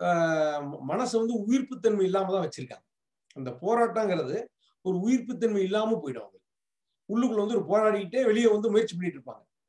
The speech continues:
அது success ஆகாம எப்பயாவது திடீர்னு கோவப்பட்டான்னு வச்சுக்கோங்க, என்ன ஆகும்னு கேட்டீங்கன்னா பயங்கரமான குற்ற உணர்ச்சி ஆளாவாங்க.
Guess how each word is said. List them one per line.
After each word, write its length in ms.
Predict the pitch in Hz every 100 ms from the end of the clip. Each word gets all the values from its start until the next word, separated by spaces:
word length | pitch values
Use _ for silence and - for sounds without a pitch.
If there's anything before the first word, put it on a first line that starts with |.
| _ _ _ _ _ 131
அது 140 | 135 -
success 380 | 170 - 262 240
ஆகாம 380 | 226 247 254 220
எப்பயாவது 640 | 202 - 240 277 285 254 202
திடீர்னு 320 | 233 254 233
கோவப்பட்டான்னு 600 | 233 240 214 214 220 208
வச்சுக்கோங்க, 340 | - 131 127 -
என்ன 200 | 156 220 226
ஆகும்னு 260 | 202 180
கேட்டீங்கன்னா 340 | 156 139 175 233 - _ _ _ _
பயங்கரமான 600 | 120 160 240 254 254 247 240
குற்ற 240 | 185 202
உணர்ச்சி 260 | 175 147 131
ஆளாவாங்க. 380 | 117 107 -